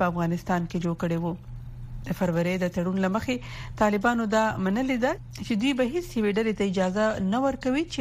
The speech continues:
افغانستان له خاورې څخه د امریکا په ضد بریدونه وکړي. مکنزي وویل،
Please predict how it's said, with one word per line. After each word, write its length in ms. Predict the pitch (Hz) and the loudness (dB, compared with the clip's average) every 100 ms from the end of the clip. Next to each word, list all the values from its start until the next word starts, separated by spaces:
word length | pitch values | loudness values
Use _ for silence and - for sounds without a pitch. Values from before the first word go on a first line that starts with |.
| 190 | 0
افغانستان 680 | 180 180 185 - 214 214 214 214 220 220 - - - - 185 | 2 0 0 0 0 2 0 0 0 -2 -8 -14 -12 -2 0
له 60 | 190 | 2
خاورې 300 | 233 233 226 214 | 2 2 0 -2
څخه 260 | 233 247 220 | 0 0 2
د 100 | 202 | 0
امریکا 340 | 190 185 185 180 | 0 0 0 0
په 80 | 180 | -2
ضد 160 | 185 160 | -2 0
بریدونه 320 | 170 165 180 180 | -2 0 0 0
وکړي. 300 | 175 180 175 - - - - - - - 175 | 0 -2 -2 -6 -14 -12 -12 -14 -10 -4 -2
مکنزي 420 | - 202 196 196 | 0 0 2 2
وویل، 320 | 202 220 226 | 2 0 0